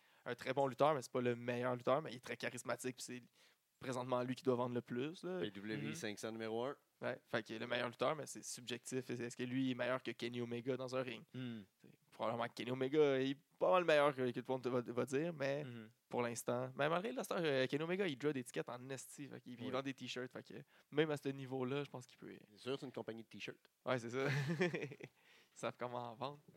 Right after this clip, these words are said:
Speaker 1: Ils en font des beaux.
Speaker 2: Ah oui. Il y en a des nouveaux. Ils ont fait celui de, de Cody, là, avec le, le Sledgehammer.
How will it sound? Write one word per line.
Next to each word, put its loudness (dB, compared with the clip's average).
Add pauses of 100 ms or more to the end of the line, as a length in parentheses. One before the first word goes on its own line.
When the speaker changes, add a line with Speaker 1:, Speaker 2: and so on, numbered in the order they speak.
(200)
Speaker 1:
Ils -8
en -8
font -8
des -12
beaux. -4 (560)
Speaker 2:
Ah 4
oui. 6 (640)
Il -10
y -6
en -6
a -2
des -2
nouveaux. -2
Ils -2
ont -4
fait -2
celui -6
de, -2
de -6
Cody, -8
là, -2
avec -6
le, -8
le -8
Sledgehammer. -8